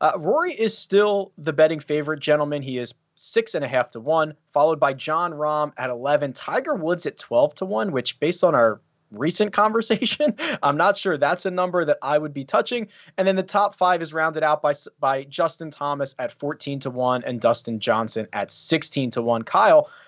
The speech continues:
with what we know now, because you and I did a show before the season started, it was, like, the way too early twenty twenty preview, and we went through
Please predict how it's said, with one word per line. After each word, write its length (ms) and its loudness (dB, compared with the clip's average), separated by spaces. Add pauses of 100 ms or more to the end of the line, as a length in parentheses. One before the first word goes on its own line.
(280)
with 140 -2
what 240 4
we 140 -2
know 720 4 (180)
now, 400 -2
because 260 -8
you 120 -2
and 100 2
I 140 4
did 200 0
a 40 -2
show 240 2
before 320 -4
the 80 -8
season 300 -6
started, 440 2
it 80 -8
was, 120 -6
like, 120 -4
the 100 -2
way 240 4
too 360 -2
early 400 2
twenty 340 0
twenty 320 0
preview, 540 0
and 80 0
we 80 0
went 260 -2
through 520 4